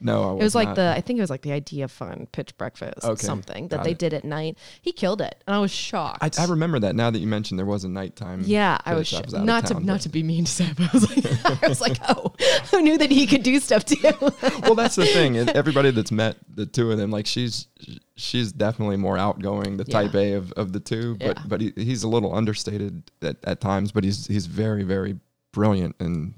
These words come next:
Speaker 1: and yeah, so I, I, I don't remember what he's doing now. He was showing me, it was something with
Speaker 2: He's doing a
Speaker 1: three D
Speaker 2: food truck or
Speaker 1: model. Oh, it,
Speaker 2: something.
Speaker 1: I, there's a food truck, but he was doing some three D, um, virtual, um,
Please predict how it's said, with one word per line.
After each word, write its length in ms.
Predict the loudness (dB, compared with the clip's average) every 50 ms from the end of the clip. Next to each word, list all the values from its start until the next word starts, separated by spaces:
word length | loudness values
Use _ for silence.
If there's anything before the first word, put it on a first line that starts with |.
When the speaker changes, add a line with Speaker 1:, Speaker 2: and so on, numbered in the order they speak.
| -16
Speaker 1:
and 120 | -16 -16 -12
yeah, 280 | -8 -6 -4 -4 -4 -4
so 240 | -4 -2 0 0 0
I, 80 | 0 -2 -6 -8 -14 -20 -20 -20 -20 -20 _ _ _
I, 40 | -16 -16 -14 -10 -6
I 60 | -2
don't 140 | 0 0 2
remember 260 | 4 4 4 4 4
what 160 | 4 2 2
he's 120 | 2 0 -2
doing 340 | -2 0 0 0 2 0
now. 280 | 0 0 0 0 -2 -2
He 120 | -2 -2 -2
was 120 | -2 -2
showing 240 | -2 0 0 2 2
me, 80 | 2 2
it 40 |
was 100 | 0 0
something 280 | 0 0 0 0 -2 -2
with 60 | -2 -2
Speaker 2:
He's 100 | -2 -2
doing 180 | -2 -2 0 2
a 20 |
Speaker 1:
three 200 | 2 2 4 4
D 200 | 2 2 2 0 0
Speaker 2:
food 60 | -2
truck 280 | -2 -2 -2 -4 -4 -4
or 60 | -4 -4 -4
Speaker 1:
model. 100 | -4 -4 -2
Oh, 200 | 0 2 2 2
it, 60 | 2
Speaker 2:
something. 180 | 2 0 -2 0 0
Speaker 1:
I, 60 | 0
there's 280 | 0 2 0 0 2
a 40 | 0
food 240 | 0 0 0 -2 -2
truck, 220 | -2 -4 -4 0
but 100 | 0 2
he 80 | 2 4
was 120 | 2 2
doing 260 | 0 0 0 0 0 0
some 240 | 0 0 -2 -2 -4
three 320 | -4 -4 -2 0 0 0
D, 380 | 0 0 0 0 0 -2 -2 -4
um, 340 | -4 -4 -4 -4 -4 -4 -6 -8 -4 0
virtual, 720 | 2 2 2 2 0 -2 0 0 0 0 -2 -2 -4 -6 -12 _ _ _ _ _ _ _ _ _ -8
um, 500 | -6 -6 -6 -6 -8 -8 -10 -10 -10 -12